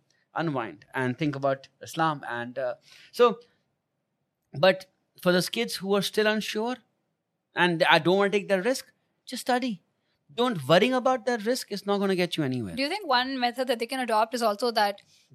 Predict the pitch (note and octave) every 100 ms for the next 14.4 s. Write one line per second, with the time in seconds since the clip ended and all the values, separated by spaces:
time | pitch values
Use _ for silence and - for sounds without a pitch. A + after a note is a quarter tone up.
0 | _ - C4 A3+ A#3+ B3 C#4 C4 B3 C4
1 | B3+ A3 A3 A3 A3 _ _ A#3+ A3+ A#3
2 | A3 - C4 A#3+ - A#3+ A3+ A#3 G#3+ -
3 | A3+ C4 C#4 A#3 - A#3 G#3 G3+ G3+ G3+
4 | - G3+ G#3 A#2 D#2 C#2+ _ _ _ _
5 | - - - _ _ _ _ _ _ -
6 | C#4 C4+ C#4 A3+ A3+ A3+ - - _ _
7 | - C4 A#3+ A#3+ G#3+ G#3 F#3 - - _
8 | _ _ _ _ _ A#3 A#3+ - C4 B3+
9 | C4+ A#3+ B3+ B3 A#3+ B3 A3+ G#3+ A3+ G#3+
10 | G#3+ A3 - A#3 G#3+ G3+ F#3+ - A#3 -
11 | _ _ _ _ _ _ _ A#3 A3 A#3
12 | A3 G#3+ G#3 - B3+ A#3 - A3+ A#3 A3+
13 | A3 A#3+ - B3 A3+ C4 B3+ - B3 A3+
14 | A3+ G#3+ A3+ -